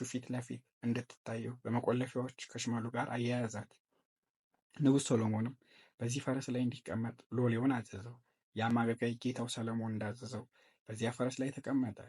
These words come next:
ከፈረስ ላይም እንዳይወድቅ አድርጎ ከፈረሱ አንገት ገመድ ጠልፎ ከዚያ አገልጋይ ጋር አሰረ። ኮርቻውንም ከፈረሱ ጋር አሰረ። ሥጋ የታሰረበትንም ሽመል ለፈረሱ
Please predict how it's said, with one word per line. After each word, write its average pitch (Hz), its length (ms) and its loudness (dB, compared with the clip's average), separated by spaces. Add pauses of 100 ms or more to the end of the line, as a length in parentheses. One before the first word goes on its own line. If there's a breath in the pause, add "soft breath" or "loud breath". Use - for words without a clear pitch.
(120)
ከፈረስ 123 400 -2
ላይም 110 260 -2 (460)
እንዳይወድቅ 117 420 2
አድርጎ 110 280 -8 (180)
ከፈረሱ 127 440 -6
አንገት 120 320 -4
ገመድ 104 320 -4
ጠልፎ 98 260 -8 (1300 soft breath)
ከዚያ 127 240 6
አገልጋይ 151 360 6
ጋር 147 220 -2
አሰረ። 120 340 -4 (240)
ኮርቻውንም 113 580 -2
ከፈረሱ 110 480 -6
ጋር 117 160 -2
አሰረ። 127 360 -6 (920 soft breath)
ሥጋ - 220 -2
የታሰረበትንም 135 800 0
ሽመል 123 300 2
ለፈረሱ 120 420 0